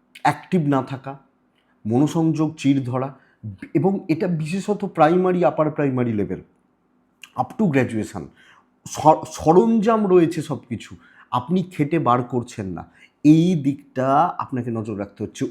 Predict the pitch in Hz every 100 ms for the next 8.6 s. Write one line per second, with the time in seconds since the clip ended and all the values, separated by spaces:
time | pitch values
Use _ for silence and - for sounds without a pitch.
0 | - 208 - - 233 226 175 - 107 90
1 | - _ - 110 143 165 220 226 185 214
2 | 196 196 180 165 156 135 117 113 110 98
3 | - _ - - 123 123 123 170 165 175
4 | 175 175 165 151 156 160 165 160 151 151
5 | 151 151 147 135 120 - 110 104 _ _
6 | 143 143 143 147 143 143 139 135 123 131
7 | 139 131 120 120 117 123 147 151 147 151
8 | 147 - 123 120 101 113